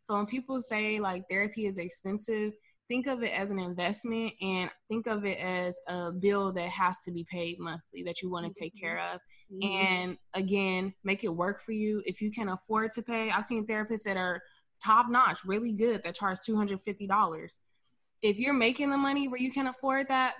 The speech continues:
Speaker 1: please pay that person their rate because you're gonna get top quality work. I guarantee you, they're not just gonna be charging that much and don't know what they're doing.
Speaker 2: Mm-hmm.
Speaker 1: Um, if you can only afford a hundred dollars, please pay that. If you can only afford five dollars, or if you need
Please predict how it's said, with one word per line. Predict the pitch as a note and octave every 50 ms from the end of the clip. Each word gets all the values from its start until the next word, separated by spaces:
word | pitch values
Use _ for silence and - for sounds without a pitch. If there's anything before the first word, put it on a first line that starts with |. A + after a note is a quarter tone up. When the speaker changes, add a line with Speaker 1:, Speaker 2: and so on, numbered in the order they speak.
| - -
Speaker 1:
please | - C#4 C#4+ C#4+ C4+ -
pay | - - B3+ A#3 B3 B3+
that | A#3 A3 G#3 -
person | - A3 G#3+ G#3+ - A3 G3+
their | G3 F#3+ F#3 F3+
rate | F3+ F3+ F#3 G3+ F#3
because | F#3+ F#3+ F#3 - G3 F#3+
you're | G3 G3 G3
gonna | F#3+ F#3+ F#3+ G3+ F#3+
get | F#3 F3 E3+ E3+ -
top | F#3+ F3+ D#3+ - -
quality | F3+ F3 E3+ E3 E3+ E3+
work. | E3+ E3 D#3 -
I | E3+ F3
guarantee | F3+ F3+ F3 E3+ D#3+ E3 - - F#3
you, | E3+ E3 E3+
they're | E3 E3+ E3+
not | F3 E3+ D3 F#3 F3+
just | F3+ E3+ -
gonna | F3 F3 F3
be | F3 F3+ F3
charging | - F#3+ F#3+ F#3 F#3 G3+ G3+
that | G3+ G3+ G#3
much | G#3+ G#3 G#3 G#3 -
and | D3+ F3 E3+
don't | F3 E3+ E3+
know | F3 E3+
what | E3+ E3+ E3 -
they're | E3+ E3+
doing. | E3+ F3 E3+ D#3+ D#3 D#3 D#3+ F3 F#3 _ _ _ _ _ _ _ _ _ _ G3
Speaker 2:
Mm-hmm. |
Speaker 1:
Um, | G3+ G3+ F#3+ F#3 F3 E3 E3+ D#3+ - _
if | G3 F#3+ F#3+
you | G#3 G#3
can | - A3 G3+
only | G3 G3+ G3+ G3+ G3
afford | F#3+ F#3+ - A3 G#3 G3+ G3 G3 -
a | - G3
hundred | G3+ G#3+ A3 A#3 G#3+ G3 F#3
dollars, | F3 D3+ G#2+ D#2 D2+ E2 - - - -
please | - G3+ G3 -
pay | - G3+ F#3+ F#3
that. | F#3 F3+ F3 E3 E3 - - _
If | - F3+ F#3
you | G#3
can | G#3+ A#3
only | A3 A3 A3 A#3
afford | A3+ A3 - A3+ A3+ A3+ - - _
five | C4 B3 A#3+ A#3+ A#3 G3+
dollars, | E3+ E3 D#3+ E3 E3 E3+ F3+ F3+ - - _ _ _ _ _ -
or | F3+
if | F#3 - A3+
you | G#3+
need | G#3 G3+ G3